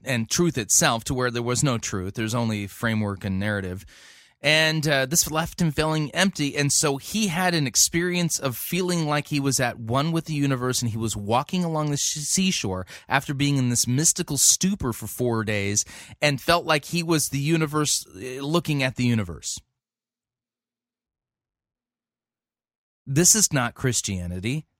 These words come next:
This is more akin to New Age mysticism.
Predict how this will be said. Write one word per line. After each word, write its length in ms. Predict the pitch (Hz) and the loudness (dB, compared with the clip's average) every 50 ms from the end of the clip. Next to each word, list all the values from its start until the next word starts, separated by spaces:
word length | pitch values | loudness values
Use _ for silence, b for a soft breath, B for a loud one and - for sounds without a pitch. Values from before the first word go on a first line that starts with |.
| _ _ _ _ _ _ _ _ _ _ | _ _ _ _ _ _ _ _ _ _
This 540 | - 120 117 113 127 180 214 214 - - - - | -10 -10 -6 0 2 2 4 4 2 2 0 0
is 220 | - 165 156 120 | 0 0 2 2
more 440 | 127 135 135 143 156 170 165 160 160 | 2 2 2 2 0 0 0 0 0
akin 580 | 143 - 127 - - - 165 156 151 151 143 135 | -2 -4 -8 -10 -2 0 0 2 2 2 0 0
to 160 | - - 131 | 0 2 2
New 340 | 123 120 127 135 139 135 131 | 2 2 2 2 2 2 0
Age 480 | 131 135 135 135 127 113 104 - - | 0 0 0 -2 -2 -2 -4 -6 -2
mysticism. 880 | - 131 151 156 - - 123 - - - 98 92 85 - 69 - - | 0 0 2 2 2 2 2 2 2 2 -2 -4 -6 -10 -12 -14 -20